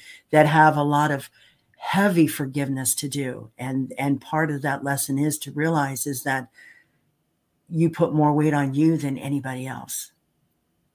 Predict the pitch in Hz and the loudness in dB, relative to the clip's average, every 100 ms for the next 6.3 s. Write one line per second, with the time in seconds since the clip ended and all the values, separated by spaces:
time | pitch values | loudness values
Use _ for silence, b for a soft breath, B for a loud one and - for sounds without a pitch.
0 | _ _ _ _ _ _ _ _ - 139 | _ _ _ _ _ _ _ _ -2 0
1 | 135 123 - 135 123 123 113 b b b | 2 0 0 0 -2 -6 -10 b b b
2 | - 156 156 151 147 143 147 - - 147 | 0 4 6 6 4 2 0 -2 -2 0
3 | 135 - 147 139 120 123 - 180 190 185 | 0 -2 -2 -2 -2 -4 0 4 4 2
4 | - 147 135 131 113 - - 139 127 131 | -2 -2 -2 -2 -4 -10 -6 -4 0 0
5 | 131 - 135 131 123 123 131 - 123 127 | 0 -2 -8 -6 -8 -8 -10 -8 -8 -8
6 | 127 - - | -10 -14 -18